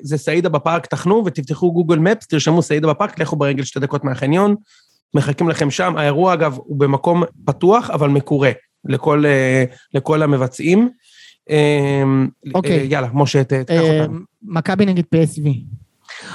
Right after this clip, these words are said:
Speaker 1: אז קודם כל, לגבי המשחק הזה, לא דיברנו על זה בכלל. תקשיב, יש לפי אס וי שחקן, זה משהו מטורף.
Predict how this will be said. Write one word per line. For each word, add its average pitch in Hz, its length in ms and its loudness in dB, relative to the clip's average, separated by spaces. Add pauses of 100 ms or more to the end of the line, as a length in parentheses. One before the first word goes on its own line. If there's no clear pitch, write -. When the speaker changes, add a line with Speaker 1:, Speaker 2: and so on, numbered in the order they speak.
(180)
Speaker 1:
אז - 120 -10
קודם 220 200 2
כל, - 80 -2
לגבי 151 240 2
המשחק 170 340 0
הזה, 147 140 2
לא 165 80 4
דיברנו 160 280 0
על 160 60 0
זה 139 60 0
בכלל. 135 200 -4
תקשיב, 139 340 -6
יש 180 240 -2
לפי 170 220 0
אס 147 100 0
וי 156 100 2
שחקן, 135 560 -2 (340)
זה 131 220 -2
משהו 165 600 0
מטורף. 147 840 -2